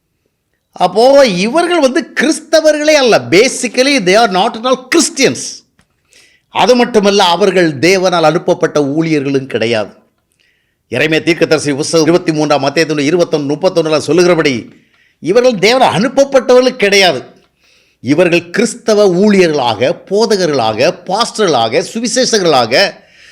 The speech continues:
ஜெபத் தலைவர்களாக வேடமிட்டவர்கள். வேடமிட்டு வந்ததுனால அவங்க நமக்கு பார்க்கும் பொழுது நமக்கு, "ஐயோ, கிறிஸ்தவ ஊழியராக இருந்துட்டு இந்த மாதிரி ஆடம்பரத்துல மூழ்கிறாரே,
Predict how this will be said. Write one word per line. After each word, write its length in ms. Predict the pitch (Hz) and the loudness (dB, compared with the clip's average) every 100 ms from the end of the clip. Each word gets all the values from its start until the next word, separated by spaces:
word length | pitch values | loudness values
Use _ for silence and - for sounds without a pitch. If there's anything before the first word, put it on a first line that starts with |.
| - 120 | -6 -2
ஜெபத் 240 | 196 262 | 0 0
தலைவர்களாக 960 | - 160 208 202 143 110 101 214 170 - _ _ _ _ _ - 127 | 0 2 2 2 0 0 0 0 -2 -8 _ _ _ _ _ -18 -2
வேடமிட்டவர்கள். 1080 | 156 247 320 330 320 269 240 208 156 113 - _ _ _ _ _ 135 | 4 4 4 2 2 0 0 0 -2 -6 -14 _ _ _ _ _ -2
வேடமிட்டு 600 | 175 285 339 349 339 320 | 2 4 2 2 2 2
வந்ததுனால 640 | 262 196 226 190 147 113 107 120 151 175 165 - _ _ - | 2 2 2 2 -2 -2 0 2 4 2 0 -10 _ _ -14
அவங்க 720 | 107 147 190 196 156 160 208 | -2 2 2 2 2 2 0
நமக்கு 500 | 170 151 175 - 160 - | 0 -2 -2 -6 -12 -8
பார்க்கும் 440 | 147 147 160 147 | -6 -4 -6 -2
பொழுது 380 | 135 143 196 165 | 0 2 2 2
நமக்கு, 420 | 135 139 135 143 | 0 -4 -2 0
"ஐயோ, 300 | 120 143 143 | 2 0 -2
கிறிஸ்தவ 420 | - 151 - 170 147 | -4 -6 -4 -4 -4
ஊழியராக 520 | 131 156 156 151 135 | -4 -4 -2 -2 -4
இருந்துட்டு 320 | 131 143 135 | -4 -6 -6
இந்த 480 | 139 123 139 147 156 | -6 -6 -4 -2 -2
மாதிரி 460 | 165 180 226 226 | -2 -2 0 0
ஆடம்பரத்துல 640 | 160 143 175 165 156 151 139 | -2 -2 -4 -2 -2 -2 -4
மூழ்கிறாரே, 760 | 135 147 139 127 151 135 - | 0 0 2 2 2 0 -6